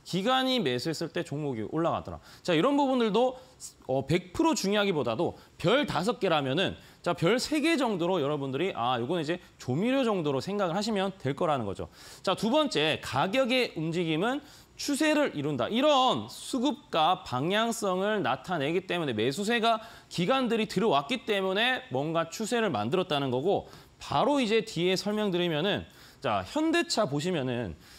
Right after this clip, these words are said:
자, 이때는 주가가 계속 밀리기만 했어요. 하염없이 밀리다가 저가를 찍고 이때부터 시간이 지났을 때, 아, 여기가 저점이구나.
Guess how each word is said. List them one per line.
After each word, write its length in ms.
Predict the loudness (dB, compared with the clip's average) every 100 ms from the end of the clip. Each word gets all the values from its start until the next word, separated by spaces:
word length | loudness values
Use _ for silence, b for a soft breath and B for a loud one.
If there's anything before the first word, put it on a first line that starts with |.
| B
자, 140 | -2 0
이때는 640 | 0 -2 0 2 2 2
주가가 800 | -2 -4 0 2 2 2 2 0
계속 320 | -2 -2 0
밀리기만 560 | -2 -2 0 -2 -2 -4
했어요. 140 | -6 -8
하염없이 600 | -2 0 2 0 0 -2
밀리다가 800 | -2 0 0 0 2 2 0 -4 B B B -20 -20 _ -20 -4
저가를 600 | -2 -2 0 2 2 2
찍고 580 | -2 -4 0 0 -2 -8 -20 -20 -10
이때부터 880 | -8 -4 0 0 0 2 4 4 0
시간이 440 | -4 -2 2 2 2
지났을 520 | 0 0 0 0 -2
때, 180 | 0 0
아, 140 | 2 2
여기가 220 | 2 0
저점이구나. 840 | 0 -2 0 0 0 0 0 0